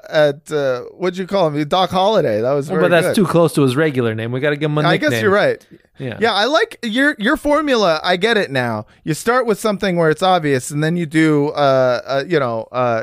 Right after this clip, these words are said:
Speaker 1: you kind of, like, y-, y-, you do an extra, you go an extra layer to get that nickname.
Speaker 2: Yeah, I do the, what's his name? Jeff, what's his face in, uh, Independence Day?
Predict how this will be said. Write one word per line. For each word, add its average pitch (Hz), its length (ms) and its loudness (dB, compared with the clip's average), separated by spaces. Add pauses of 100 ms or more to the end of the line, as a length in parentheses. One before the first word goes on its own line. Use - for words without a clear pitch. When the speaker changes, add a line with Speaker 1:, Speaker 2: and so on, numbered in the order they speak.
Speaker 1:
you 151 200 -4
kind 160 220 -2
of, 139 120 -2
like, 131 300 0 (520)
y-, - 260 -14
y-, 135 280 0
you 143 160 -4
do 185 260 2
an 165 100 0
extra, 185 540 0
you 185 140 -4
go 233 100 2
an 214 80 0
extra 233 340 -2
layer 175 500 0
to 135 140 -8
get 131 200 -2
that 123 160 -2
nickname. 139 340 -4
Speaker 2:
Yeah, 165 140 2
I 143 80 0
do 165 260 2
the, 143 500 4
what's 160 200 -2
his 147 120 -6
name? 131 280 -2
Jeff, 139 320 -2
what's 151 180 0
his 139 140 -8
face 123 280 -2
in, 117 160 -6
uh, 117 140 -4
Independence 131 640 -6
Day? 107 340 -6